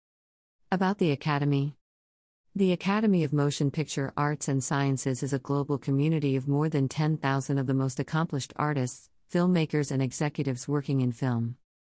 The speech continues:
In addition to celebrating and recognizing excellence in filmmaking through the Oscars, the Academy supports a wide range of initiatives to promote the art and science of the movies,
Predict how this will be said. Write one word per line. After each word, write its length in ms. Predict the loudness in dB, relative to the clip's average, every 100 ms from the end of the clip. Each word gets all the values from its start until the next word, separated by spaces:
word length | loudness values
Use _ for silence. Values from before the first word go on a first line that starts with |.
| _ _ _
In 160 | 2
addition 380 | 2 2 0 0
to 80 | 0
celebrating 640 | 0 0 0 0 0 0 0
and 140 | 0
recognizing 680 | 0 -2 -2 0 0 -2 -4
excellence 520 | -4 -4 0 0 0
in 100 | -2
filmmaking 640 | -2 0 2 0 0 -2
through 140 | -2 -2
the 140 | 0
Oscars, 600 | 0 -2 -2 -4 -4 -6 -12 _ -2
the 140 | 0
Academy 480 | 0 0 0 2 0
supports 500 | -2 -4 -2 -2 -2
a 80 | -2
wide 380 | 0 0 0
range 260 | 0 0 0
of 80 | 0
initiatives 680 | 2 0 -2 -4 -2 -4 -6
to 100 | -4
promote 320 | 0 0 0
the 160 | -2 -2
art 220 | -2 0
and 160 | 0 0
science 400 | 0 2 0 -2
of 80 |
the 80 | 0
movies, 540 | 2 2 0 -2 -2